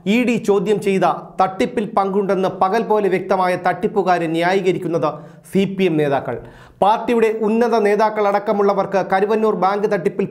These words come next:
പങ്കുണ്ടെന്നും അവരെ ഇ ഡി റാഞ്ചുമെന്നും ഉറപ്പായതോടെ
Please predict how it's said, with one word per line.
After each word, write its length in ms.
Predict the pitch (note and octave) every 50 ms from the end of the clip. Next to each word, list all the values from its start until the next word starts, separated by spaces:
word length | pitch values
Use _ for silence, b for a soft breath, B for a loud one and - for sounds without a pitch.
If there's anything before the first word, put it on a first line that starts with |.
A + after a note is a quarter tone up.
| -
പങ്കുണ്ടെന്നും 600 | F#3 F#3 G3 G#3 G#3+ G#3 F#3 F#3+ E3 F3 F#3 A3+ E3+ B B B B B - F3+
അവരെ 180 | F#3+ A3 A3 G#3 G#3 A3 A#3
ഇ 20 | C4 A#3+
ഡി 80 | C4 B3 G#3+ G#3
റാഞ്ചുമെന്നും 520 | G#3 A3 A#3 G3+ A#3+ A3 A3 G#3 G#3 F#3+ - G3+
ഉറപ്പായതോടെ 580 | G3 G3 G3 - G3 G3 F#3+ E3+ F3+ E3 C#3